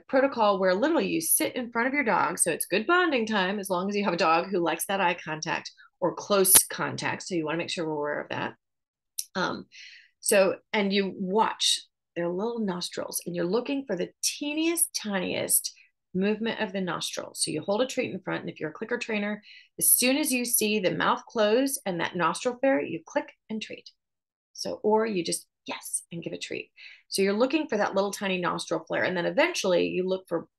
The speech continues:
bigger nostril flares and deeper nostril flares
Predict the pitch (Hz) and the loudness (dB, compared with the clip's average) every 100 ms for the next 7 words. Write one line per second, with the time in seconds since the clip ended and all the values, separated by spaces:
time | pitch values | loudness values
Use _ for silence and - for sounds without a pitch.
0 | _ 196 175 170 160 165 - 156 - 135 | _ 0 2 2 0 -2 -4 -4 -2 0
1 | 139 - - - - _ 175 165 156 _ | 0 -4 -8 -14 -20 _ -10 -10 -12 _
2 | 208 269 220 165 - - - 143 - - | 0 0 0 -4 -6 -6 -6 -6 -2 -4
3 | - | -4